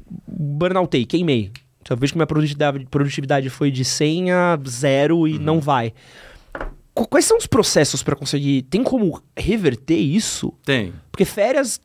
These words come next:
Speaker 1: eu acho que talvez não seja a solução. A solução
Speaker 2: Só férias?
Speaker 1: é uma
Speaker 2: Não.
Speaker 1: solução parcial, né?
Speaker 2: É, só pra apagar um incêndio no máximo, né? E olhe lá. Mas, assim, eu acho que é pedir ajuda. É o básico do básico, pedir ajuda. Pedir ajuda, assim,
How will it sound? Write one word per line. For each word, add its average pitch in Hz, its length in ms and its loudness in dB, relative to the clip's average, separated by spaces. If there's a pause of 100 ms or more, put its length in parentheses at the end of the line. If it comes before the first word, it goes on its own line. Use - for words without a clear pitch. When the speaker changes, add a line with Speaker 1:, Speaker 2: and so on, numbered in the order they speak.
Speaker 1:
eu 208 140 2
acho 196 120 0
que - 60 -20
talvez 202 240 0
não 208 100 2
seja 185 440 0
a 175 100 2
solução. 170 480 2
A 127 40 -6
solução 165 460 -2
Speaker 2:
Só 165 360 0
férias? 185 840 -2
Speaker 1:
é 147 60 -4
uma 139 60 2
Speaker 2:
Não. 123 60 0
Speaker 1:
solução 170 300 2
parcial, 170 640 0
né? 117 360 0
Speaker 2:
É, 113 40 -2
só 151 180 0
pra 190 320 0
apagar 170 300 0
um 202 40 -2
incêndio 143 380 -4
no 127 80 -4
máximo, 107 440 -6
né? 110 160 -10 (720)
E 117 100 0
olhe 131 200 0
lá. 98 260 -2 (420)
Mas, 110 300 2
assim, 127 220 -2
eu 117 60 4
acho 95 120 0
que 143 60 -2
é 135 40 -4
pedir 143 180 -4
ajuda. 156 380 -4 (180)
É 123 180 2
o 123 60 -4
básico 127 340 2
do 160 80 -4
básico, 110 240 2
pedir 123 160 -2
ajuda. 110 260 0
Pedir 117 160 0
ajuda, 127 240 2
assim, 113 320 -4